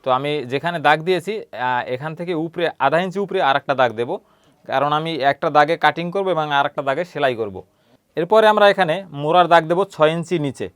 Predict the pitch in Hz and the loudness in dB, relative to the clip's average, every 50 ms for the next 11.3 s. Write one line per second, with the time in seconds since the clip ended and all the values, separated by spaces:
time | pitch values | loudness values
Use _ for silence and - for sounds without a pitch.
0 | _ _ _ _ _ _ _ _ _ _ _ - 127 139 147 156 175 175 165 180 | _ _ _ _ _ _ _ _ _ _ _ 0 2 2 4 4 4 4 4 2
1 | 185 190 170 147 131 139 156 156 190 180 160 160 156 156 156 180 165 175 175 151 | 2 2 0 -2 -2 -4 -2 0 2 6 6 6 6 6 2 0 0 0 -4 -6
2 | 156 165 147 147 165 160 - 208 185 170 190 185 180 190 185 - 185 156 175 196 | -4 -4 -4 -4 -4 -2 0 0 4 6 6 6 6 4 0 0 -2 -2 -2 -4
3 | 185 - 160 151 156 147 - - 156 165 180 170 180 190 175 170 156 165 160 180 | -4 -2 -2 -2 -2 -2 -2 -2 -2 0 -2 -4 -4 -4 -6 -6 -6 -4 -2 0
4 | 175 160 147 151 156 175 208 _ _ _ _ _ _ _ - 127 135 151 160 160 | 2 2 2 2 0 -2 -2 _ _ _ _ _ _ _ -8 -4 0 4 6 6
5 | 156 135 107 107 104 95 - - 143 151 156 165 175 170 165 175 175 160 147 156 | 6 6 2 -2 -4 -4 -4 -4 -2 0 2 4 4 4 4 4 2 2 2 0
6 | 160 170 170 180 180 175 160 170 190 202 202 190 196 185 170 147 156 - 160 165 | 0 0 0 0 -2 -2 0 0 0 0 2 2 0 0 0 -4 -4 -4 -4 -4
7 | 180 196 196 170 151 151 156 156 156 139 120 117 107 98 90 _ _ _ _ _ | -4 -4 -6 -4 -2 -2 -2 -2 -2 0 -2 0 -2 -2 -6 _ _ _ _ _
8 | _ _ _ _ - 156 196 185 - 123 110 113 - - 143 143 135 127 104 87 | _ _ _ _ -8 -8 -8 -6 -4 -2 -2 0 0 0 0 -2 -2 -4 -4 -6
9 | 87 _ _ _ _ _ _ _ _ _ _ _ _ _ - 139 175 190 180 220 | -6 _ _ _ _ _ _ _ _ _ _ _ _ _ -2 0 0 2 4 6
10 | 208 190 160 160 196 - _ - - - 139 156 180 185 180 208 202 202 196 196 | 6 6 6 4 2 0 _ -8 2 6 6 6 6 6 6 6 6 6 6 4
11 | 180 190 233 247 240 | 2 -2 -4 -6 -6